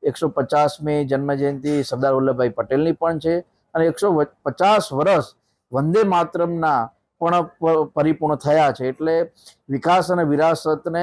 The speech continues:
કેવી રીતે સાથે લઈને લોકો સુધી પહોંચાય એના માટેનો વિશેષ પ્રયાસ દેશના પ્રધાનમંત્રી શ્રી નરેન્દ્રભાઈ મોદીએ અને રાજ્યના મુખ્યમંત્રી શ્રી ભૂપેન્દ્રભાઈ પટેલના સંયુક્ત પ્રયાસથી ગુજરાતના દરેક ગામ સુધી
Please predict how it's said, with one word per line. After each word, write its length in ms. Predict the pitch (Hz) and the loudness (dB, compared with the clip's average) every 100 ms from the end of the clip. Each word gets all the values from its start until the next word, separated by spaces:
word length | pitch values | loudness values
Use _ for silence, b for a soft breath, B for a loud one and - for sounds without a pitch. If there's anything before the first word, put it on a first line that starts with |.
| 180 | -4
કેવી 360 | 165 170 196 214 | -2 0 0 0
રીતે 260 | 196 220 | -2 0
સાથે 420 | 226 - 147 147 233 | -2 2 0 2 2
લઈને 300 | 185 143 117 110 _ _ _ 143 | 2 0 -4 -10 _ _ _ -4
લોકો 260 | 156 175 | -2 -2
સુધી 240 | 151 165 170 | -2 0 0
પહોંચાય 600 | - 139 139 147 117 101 _ _ _ - - _ - | 0 0 2 2 2 -2 _ _ _ -20 -20 _ -6
એના 160 | 147 156 | -2 -2
માટેનો 400 | 147 143 160 156 | -2 0 0 0
વિશેષ 400 | 131 - 151 143 | -2 0 -2 -2
પ્રયાસ 440 | 135 139 147 156 | 0 2 2 0
દેશના 320 | 131 127 - 139 | -2 -4 -2 -4
પ્રધાનમંત્રી 720 | 123 123 135 139 127 147 147 | -2 -2 -2 -6 -6 -6 -6
શ્રી 200 | - 139 | -4 -2
નરેન્દ્રભાઈ 500 | 123 127 135 135 135 | 0 0 0 0 0
મોદીએ 420 | 120 120 139 156 | 0 -2 0 0
અને 480 | 190 _ _ _ 135 | 0 _ _ _ -2
રાજ્યના 440 | 123 123 143 147 | 0 0 0 0
મુખ્યમંત્રી 720 | 143 127 - 139 139 131 139 139 | 0 -2 -4 -2 -4 -4 -4 -4
શ્રી 280 | - 135 135 | -4 -4 -4
ભૂપેન્દ્રભાઈ 560 | 117 113 135 131 127 | -6 -4 0 2 0
પટેલના 580 | 117 117 139 131 135 135 131 b b | 0 -4 0 2 2 0 -2 b b
સંયુક્ત 360 | - 135 151 - | -4 -2 -2 -2
પ્રયાસથી 580 | 127 135 156 - - 101 - b _ - | 0 2 2 0 -8 -14 -16 b _ -10
ગુજરાતના 500 | 127 123 135 127 135 | -6 -2 -2 -2 -2
દરેક 360 | 123 143 180 | 2 2 2
ગામ 220 | 151 135 131 | 2 0 0
સુધી 400 | - 123 113 | -6 -8 -8